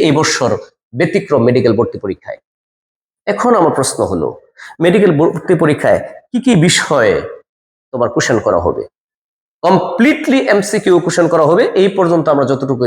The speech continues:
জেনেছি, একশোটি এমসিকিউ করা হবে, নাম্বার হলো একশো। সেখানে তুমি দেখো, বায়োলজিতে তিরিশটি এমসিকিউ থাকবে, এরপর সেকেন্ড হাইস্ট হলো কেমিস্ট্রি,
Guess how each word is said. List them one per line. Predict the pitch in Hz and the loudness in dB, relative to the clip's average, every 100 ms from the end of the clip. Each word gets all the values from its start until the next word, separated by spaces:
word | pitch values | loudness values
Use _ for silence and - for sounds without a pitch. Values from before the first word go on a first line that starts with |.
| 110 | 0
জেনেছি, | 120 135 - 247 - _ _ _ _ | 0 -2 -4 -8 -8 _ _ _ _
একশোটি | 180 - - 240 233 185 | -2 0 2 0 2 2
এমসিকিউ | 180 175 170 139 120 | 2 0 -2 0 0
করা | 101 85 | -2 -2
হবে, | 73 71 _ _ _ _ _ _ _ _ _ _ _ _ _ | -6 -12 _ _ _ _ _ _ _ _ _ _ _ _ _
নাম্বার | 131 139 151 147 | 0 2 4 2
হলো | 175 247 - - - | 2 0 -6 -16 -8
একশো। | 101 - - - - _ _ _ _ _ _ _ _ _ _ - - - | -6 -6 -8 -10 -18 _ _ _ _ _ _ _ _ _ _ -14 -8 -2
সেখানে | 160 160 156 | 0 2 2
তুমি | 165 156 | 2 2
দেখো, | 147 123 | 2 2
বায়োলজিতে | 127 135 151 151 170 170 165 - | 2 2 0 0 0 -2 -4 -2
তিরিশটি | 151 160 - 160 | -2 -2 -2 -2
এমসিকিউ | 156 165 165 165 | -2 -2 -2 0
থাকবে, | 156 147 139 - _ _ _ _ _ _ - _ | 0 0 -4 -6 _ _ _ _ _ _ -20 _
এরপর | 143 143 160 - | 0 2 0 0
সেকেন্ড | 170 170 262 180 | 0 2 2 2
হাইস্ট | 165 165 165 | 2 0 -2
হলো | 156 156 - - - | 0 0 -2 -10 -6
কেমিস্ট্রি, | 147 143 160 - - 202 | -2 0 0 -2 -4 -6